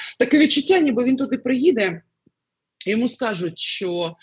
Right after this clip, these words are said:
потрібно зробити оце, оце і оце, залишилось зробити оце, оце і оце, тому що зроблено вже багато. І ми тобі, е, е, о,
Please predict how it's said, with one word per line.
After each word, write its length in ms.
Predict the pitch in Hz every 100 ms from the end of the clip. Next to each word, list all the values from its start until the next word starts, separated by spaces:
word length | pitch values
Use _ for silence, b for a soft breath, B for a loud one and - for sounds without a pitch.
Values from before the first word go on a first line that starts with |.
| B _
потрібно 420 | 214 - 202 202 190
зробити 460 | 185 180 156 151
оце, 460 | - 185 - 202 180
оце 420 | 165 160 - 180 143
і 100 | 185
оце, 420 | 190 208 339 339 190
залишилось 880 | 202 240 202 156 - 147 143 139 -
зробити 720 | 151 151 151 143 139 139 139 -
оце, 400 | 165 - 170 151
оце 400 | 151 151 160 131 139
і 80 |
оце, 360 | 156 151 - 120
тому 260 | - 143 139
що 160 | 151
зроблено 460 | 156 170 147 147 143
вже 180 | 139 139
багато. 540 | 156 160 151 135 151 B B B -
І 120 | 220
ми 300 | 240 294 302
тобі, 480 | 294 196 185 233 233
е, 100 | 202
е, 540 | - 170 170 165 151 - 165 160 -
о, 320 | - 104 147